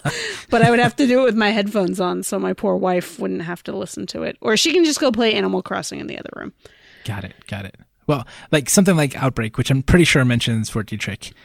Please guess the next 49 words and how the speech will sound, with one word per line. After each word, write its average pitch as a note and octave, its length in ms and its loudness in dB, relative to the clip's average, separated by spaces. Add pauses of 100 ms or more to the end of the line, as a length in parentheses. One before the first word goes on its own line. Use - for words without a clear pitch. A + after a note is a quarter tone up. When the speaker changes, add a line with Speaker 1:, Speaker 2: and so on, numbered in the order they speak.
(180)
Speaker 2:
It's C3+ 100 -2
like, C#3 140 -2
I D3+ 80 0
could, C3 320 -2
I C#3 100 -2
could A#2 320 -4
watch C3+ 260 2
that B2+ 120 2
movie, A2 420 -2 (300)
and A2+ 340 0 (140)
at C3 180 -4
the D3+ 80 0
very E3+ 300 8
least, C#3+ 300 4
I B2 100 -4
could A#2+ 160 -4
say, A2 260 -4 (140)
"Hey, F#3 140 0
that's F#3 160 2
not G3+ 180 4
actually A#2+ 380 0
Fort A2 220 -2
Detrick. D#3 480 -2 (200)
I E3 60 4
used F#3+ 160 4
to G3 80 4
work G3 160 6
there. G#2+ 220 -2 (500)
That's D#3+ 340 2
Speaker 1:
Mm-hmm. G#3+ 80 0
Speaker 2:
something E3 380 0
else. D#3+ 260 2
That's - 220 0
a - 20 2
Speaker 1:
<laughs> - 60 2
Speaker 2:
different D#3 240 0
place. B2 260 0
That's C3 220 -4
a C#3 80 0
lot C#3 260 2
on, B2 460 -6
uh, A2+ 260 -6
you B2+ 100 -4
know, F#2 140 -6 (480)
in, A#2 220 -2
in B2 180 -2
L B2+ 180 0
A." G#2+ 240 -4 (520)
But A#2+ 300 -2